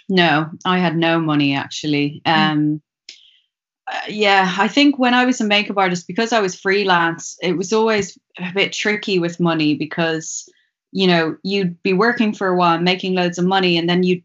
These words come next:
Speaker 1: wouldn't have work for ages. You had to
Speaker 2: Mm.
Speaker 1: make that money last. So I'd say going into the yoga world, I didn't really have much money at all. Any money I was making from makeup when I was doing the two jobs simultaneously, I was funneling into the yoga stuff.
Speaker 2: Mm-hmm.
Speaker 1: Um,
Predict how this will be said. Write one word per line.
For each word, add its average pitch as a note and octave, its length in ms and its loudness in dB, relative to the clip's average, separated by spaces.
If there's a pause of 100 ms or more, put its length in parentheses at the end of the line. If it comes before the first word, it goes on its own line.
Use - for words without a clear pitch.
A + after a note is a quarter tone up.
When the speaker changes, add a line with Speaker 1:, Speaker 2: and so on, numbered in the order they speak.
Speaker 1:
wouldn't F#3 300 4
have F3+ 120 0
work F#3+ 280 0
for F3+ 100 -2
ages. D#3 540 -2
You F#3 100 -8
had F#3+ 200 0
to F#3+ 120 -6
Speaker 2:
Mm. G3 40 -6
Speaker 1:
make F3+ 180 -4
that D#3 160 -2
money F3 260 0
last. F3+ 720 -4 (440)
So G3 260 0
I'd F3+ 180 2
say A3+ 280 0
going G#3 360 -2
into G3 240 -4
the F#3+ 80 0
yoga F3+ 340 0
world, E3+ 300 -2
I F3+ 80 -2
didn't F#3 240 -2
really E3+ 220 -2
have E3 140 0
much E3 220 -4
money E3 340 0
at D3+ 200 -4
all. D#3 580 0
Any F#3 300 2
money E3+ 340 2
I D#3+ 80 2
was D#3 160 -6
making E3+ 360 -4
from E3+ 220 -4
makeup E3+ 440 -2
when E3+ 120 0
I D#3+ 60 0
was E3 140 -4
doing F#3 240 2
the E3 100 -2
two F3 220 -2
jobs D#3 360 -2
simultaneously, D#3+ 920 -2
I - 80 -2
was F3 160 -6 (180)
funneling D#3+ 440 0
into D3+ 240 -4
the D#3 100 -4
yoga D3 320 -4
stuff. - 400 -6 (420)
Speaker 2:
Mm-hmm. G3+ 300 -10
Speaker 1:
Um, E3 640 0